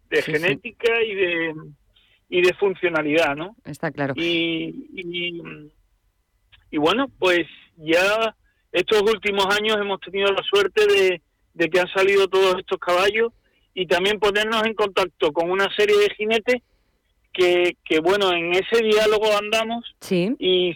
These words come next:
Speaker 1: sacar productos nuevos para que, que ese caudal, mm, continúe.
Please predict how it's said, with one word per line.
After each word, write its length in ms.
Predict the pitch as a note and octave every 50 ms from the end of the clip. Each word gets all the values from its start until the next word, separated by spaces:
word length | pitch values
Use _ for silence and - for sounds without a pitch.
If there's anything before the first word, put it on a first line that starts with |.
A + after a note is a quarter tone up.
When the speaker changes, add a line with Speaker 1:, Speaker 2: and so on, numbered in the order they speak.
| - -
Speaker 1:
sacar 300 | E3+ D#3+ E3 F#3 G3 -
productos 540 | - G#3 G3 F3+ F#3+ A3 - - - A#3+ A#3
nuevos 420 | A3 A3 A#3 A#3+ A#3+ A#3+ C4+ C4+ -
para 260 | - G#3 G#3 G3 F#3 F3+
que, 540 | E3 - - F3+ F3+ F3 F3 E3+ E3+ E3 -
que 120 | - G3 F#3+ F#3
ese 160 | - G#3+ G#3+
caudal, 560 | - - G#3+ G#3+ G#3 G#3+ A3 A3+ B3 C4 B3 - _ _ _ _ _ _ _ _ _
mm, 500 | F3 F3+ F#3 F#3 F#3 F#3 F#3 F#3 F#3 F#3 E3+ - _
continúe. 720 | - G#3+ G#3 G3+ E3 F#3+ G3+ G3 G#3+ A3 G3 C#3 A#2+